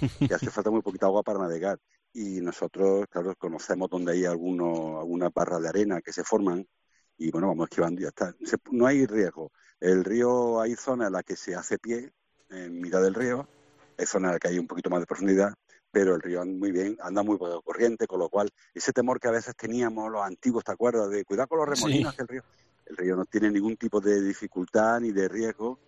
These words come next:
Speaker 1: y lo vamos protegido, lógicamente, con material del club. Las embarcaciones que usamos son insumergibles, son estos barcos de escuela insumergibles.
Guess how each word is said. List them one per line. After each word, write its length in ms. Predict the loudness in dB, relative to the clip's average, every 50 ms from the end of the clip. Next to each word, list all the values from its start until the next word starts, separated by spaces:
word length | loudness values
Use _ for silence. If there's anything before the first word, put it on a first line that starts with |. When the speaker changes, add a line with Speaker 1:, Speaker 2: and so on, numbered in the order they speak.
| _ _ _ _ _
Speaker 1:
y 60 | 0
lo 140 | 0 2 2
vamos 240 | 2 0 -2 -2 -4
protegido, 400 | -4 -4 -4 -4 -2 0 0 0
lógicamente, 520 | 0 -2 -4 -4 -2 0 0 0 0 0
con 120 | -2 0 0
material 360 | -2 0 0 0 0 0 -2
del 160 | -2 -4 -4
club. 240 | -4 -2 0 0 2
Las 260 | 2 2 0 0 0
embarcaciones 460 | -2 -4 -6 -8 -6 -4 -4 -4 -4
que 80 | -4 -6
usamos 440 | -4 -2 -2 -2 -2 -2 -4 -6 -8 _ _ _ _ _ _
son 500 | -2 0 0 2 2 0 -2 -2 -4 -6 -4
insumergibles, 680 | -2 -2 -2 0 0 -2 -2 0 0 2 2 4 2 2
son 140 | 0 -4 -8
estos 180 | -6 -6 -4
barcos 360 | -2 -2 -2 -2 -2 -2 -2 -2
de 60 | -2
escuela 260 | -2 -2 -2 -2 -2
insumergibles. 680 | -2 -4 -6 -8 -4 -2 0 2 4 4 4 2 0